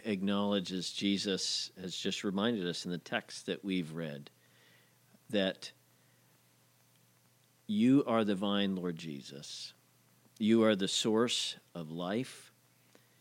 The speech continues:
You are the source of hope and freedom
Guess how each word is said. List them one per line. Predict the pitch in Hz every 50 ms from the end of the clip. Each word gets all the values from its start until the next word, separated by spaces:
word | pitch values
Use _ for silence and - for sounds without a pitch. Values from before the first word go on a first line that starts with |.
| _ _ _ _ _ _ _ _ -
You | 92 95 107 120 123 123 -
are | 120 110 107 104 104 104 104 104 104 101 - - - - -
the | - 98 95 101 95 92 92 90
source | - - - 123 110 104 - -
of | 82 82 95 85 80
hope | - - - - - 123 120 123 123 - - -
and | 82 80 73
freedom | - - - - - 131 120 120 120 113 113 107 107 104